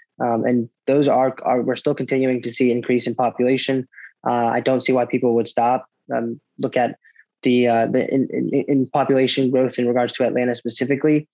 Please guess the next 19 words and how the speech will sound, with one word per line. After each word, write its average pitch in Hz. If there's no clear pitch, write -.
Uh, 120
that's 123
continuing 127
to 127
go 120
up. 127
There 120
was 117
an 120
article 120
that 117
came 123
out 117
last 117
week 120
that 113
it 117
was, 117
uh, 117